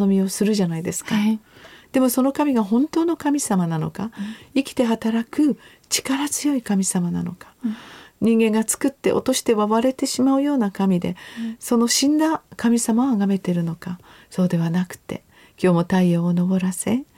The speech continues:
Speaker 1: 季節を巡らせ、あなたの心臓を生かしてくださる、あなたのことを全部ご存知の神様が、
Speaker 2: うん。
Speaker 1: 私たちのそばにいるということが分かるとき、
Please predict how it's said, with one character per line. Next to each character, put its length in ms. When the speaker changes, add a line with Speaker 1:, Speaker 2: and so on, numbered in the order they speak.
Speaker 1:
季 100
節 340
を 60
巡 280
ら 120
せ、 300
あ 120
な 140
た 140
の 160
心 280
臓 240
を 160
生 100
か 160
し 80
て 120
く 120
だ 160
さ 180
る、 80
あ 80
な 120
た 140
の 100
こ 140
と 180
を 60
全 320
部 200
ご 120
存 220
知 120
の 100
神 220
様 340
が、 140
Speaker 2:
う 20
ん。 80
Speaker 1:
私 260
た 100
ち 140
の 80
そ 160
ば 120
に 140
い 60
る 100
と 160
い 80
う 60
こ 160
と 120
が 120
分 100
か 160
る 80
と 100
き、 280